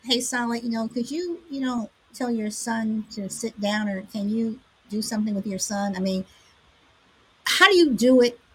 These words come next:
And does the host have a right to get pissed?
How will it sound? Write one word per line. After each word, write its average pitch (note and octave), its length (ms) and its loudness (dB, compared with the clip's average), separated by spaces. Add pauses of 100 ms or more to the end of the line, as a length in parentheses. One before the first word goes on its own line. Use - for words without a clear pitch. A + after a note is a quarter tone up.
(260)
And G3 540 2 (440)
does G#3 240 4
the E3+ 260 -2 (400)
host C4 280 4
have A3 140 2
a G3+ 40 0
right G3+ 240 2
to A3 60 -2
get F#3 220 0
pissed? - 520 0